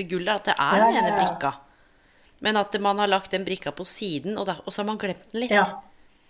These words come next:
Speaker 1: Sant? Og så det å få hjelp til at noen kan hjelpe deg, og bare få litt sånn overblikk på puslespillet, da.
Speaker 2: Ja, ikke sant?
Speaker 1: Men da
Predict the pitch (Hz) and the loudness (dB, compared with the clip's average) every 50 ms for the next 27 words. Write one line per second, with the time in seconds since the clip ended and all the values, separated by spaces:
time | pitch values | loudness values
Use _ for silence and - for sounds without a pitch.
0 | _ _ _ _ _ _ _ _ _ _ _ _ - - 233 254 277 285 277 - | _ _ _ _ _ _ _ _ _ _ _ _ 2 6 6 6 6 4 0 -6
1 | - 214 - - 233 202 202 202 208 220 214 - - 196 202 208 196 170 151 151 | -6 -4 -4 -4 -2 2 2 2 2 2 -2 -4 0 0 2 2 2 2 0 0
2 | - - - - 202 202 220 208 175 151 - 196 202 190 170 - - 170 175 180 | -4 -4 -4 -4 -2 -2 -2 -4 -6 -6 -6 -4 -2 -2 -2 -2 -2 -2 0 0
3 | 190 196 190 190 185 175 190 - - 185 180 208 208 - 196 185 139 139 131 156 | 0 0 0 0 -2 -2 -2 -6 -10 -10 -8 -8 -6 -4 -4 -4 -4 -6 -8 -8
4 | 170 - - - 196 196 - 208 196 - - 135 - - 160 151 196 247 - 165 | -10 -8 -8 -8 -8 -6 -6 -8 -8 -8 -10 -12 -10 -10 -8 -6 -2 -2 0 -2
5 | 160 170 - - - _ _ - - - - _ _ 202 190 - - - 185 180 | -2 -4 -8 -16 -20 _ _ -20 -20 -20 -20 _ _ -14 -12 -12 -12 -12 -12 -12
6 | 190 - - - - - 233 277 311 | -14 -16 -20 -14 -10 0 4 4 4